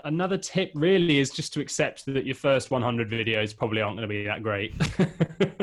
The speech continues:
And, and just to accept that and to learn from it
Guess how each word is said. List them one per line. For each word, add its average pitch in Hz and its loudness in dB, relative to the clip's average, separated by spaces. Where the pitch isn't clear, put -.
And, 123 -2
and 127 0
just 123 -4
to 123 0
accept - -4
that 110 -2
and 110 -2
to 120 -4
learn 113 -2
from 107 -4
it 107 -6